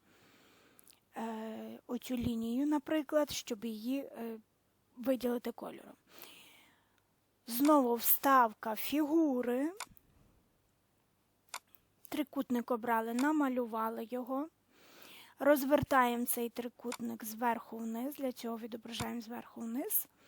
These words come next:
На ньому тиснемо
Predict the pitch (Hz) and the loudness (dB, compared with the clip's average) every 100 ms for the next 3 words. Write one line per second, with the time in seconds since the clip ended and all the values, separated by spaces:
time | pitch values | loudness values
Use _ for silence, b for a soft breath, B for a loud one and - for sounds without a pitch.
0 | B B B B B B B B B B | B B B B B B B B B B
1 | B _ _ _ _ _ _ _ _ - | B _ _ _ _ _ _ _ _ 0
2 | 285 302 302 302 269 247 - 247 233 - | 4 6 6 6 6 2 0 -2 -2 -4
3 | 220 | -6